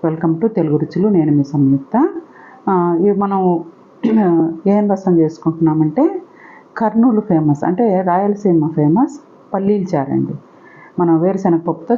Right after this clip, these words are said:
చారు చేసుకుంటున్నాము. దీనికి ఒక కప్పు పల్లీలు, కొంచెం చింతపండు, రెండు ఉల్లిపాయలు, రొ-, ఒక, ఒకటిన్నర వెల్లుల్లిపాయి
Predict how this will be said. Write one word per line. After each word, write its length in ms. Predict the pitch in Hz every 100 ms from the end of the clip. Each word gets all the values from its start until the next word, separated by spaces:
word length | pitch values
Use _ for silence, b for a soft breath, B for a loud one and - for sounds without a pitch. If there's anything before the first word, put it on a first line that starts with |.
| 240
చారు 200 | 160 147
చేసుకుంటున్నాము. 600 | 139 135 143 143 147 180
దీనికి 540 | 180 160 160 262 403 - - -
ఒక 220 | 170 170
కప్పు 200 | 160 156
పల్లీలు, 500 | - 160 170 175 262
కొంచెం 320 | 262 180 160 -
చింతపండు, 640 | 139 147 180 160 185 330 359 B B B - 170
రెండు 220 | 165 156
ఉల్లిపాయలు, 880 | 151 156 165 160 160 196 359 370 - B B - - -
రొ-, 280 | 202 175 160
ఒక, 460 | 175 180 165 151 -
ఒకటిన్నర 600 | 175 180 180 170 147 139
వెల్లుల్లిపాయి 840 | 143 156 175 170 175 180 285 339